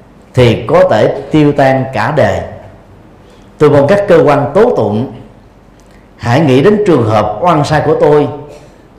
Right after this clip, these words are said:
như là oan sai đối với người thân của mình. Tôi mong các ông bà hãy đặt vào hoàn cảnh của tôi để đưa ra một bản án thích hợp, để người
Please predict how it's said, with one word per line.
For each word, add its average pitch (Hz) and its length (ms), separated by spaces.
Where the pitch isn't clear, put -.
như 160 220
là 110 340
oan 165 240
sai 151 400
đối 165 200
với 190 100
người 139 200
thân 127 280
của 131 80
mình. 127 200
Tôi 143 160
mong 139 480
các 180 240
ông 143 220
bà 104 360
hãy 160 240
đặt 123 240
vào 127 180
hoàn 123 320
cảnh 123 180
của 151 180
tôi 139 260
để 131 160
đưa 180 300
ra 123 180
một 139 220
bản 107 220
án 196 200
thích - 140
hợp, 101 460
để 117 360
người 131 320